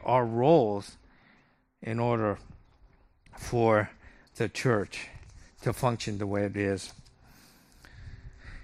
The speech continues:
You know, one of my, um, favorite, you know, for those of you who know me, you know that I'm an Avengers or a Marvels,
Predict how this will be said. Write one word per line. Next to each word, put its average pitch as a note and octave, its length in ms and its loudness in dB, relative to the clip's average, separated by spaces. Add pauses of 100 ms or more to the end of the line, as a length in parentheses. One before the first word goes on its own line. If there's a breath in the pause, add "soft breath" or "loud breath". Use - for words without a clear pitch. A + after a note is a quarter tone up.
(420 soft breath)
You D#3+ 80 6
know, E3 100 8
one F3 220 8
of F3+ 120 8
my, D#3+ 380 8 (160)
um, C#3 240 2
favorite, D#3+ 640 6 (240)
you C#3+ 100 2
know, C#3+ 120 4
for C#3+ 180 2
those D#3 200 6
of D3+ 60 -2
you D3+ 100 4
who D3+ 120 4
know C3 160 2
me, C3+ 140 2
you C#3 100 2
know C#3 140 4
that C3+ 200 4
I'm B2+ 220 4
an B2 220 0 (200 soft breath)
Avengers B2 760 2
or B2+ 160 0
a A2+ 60 2
Marvels, A#2 680 2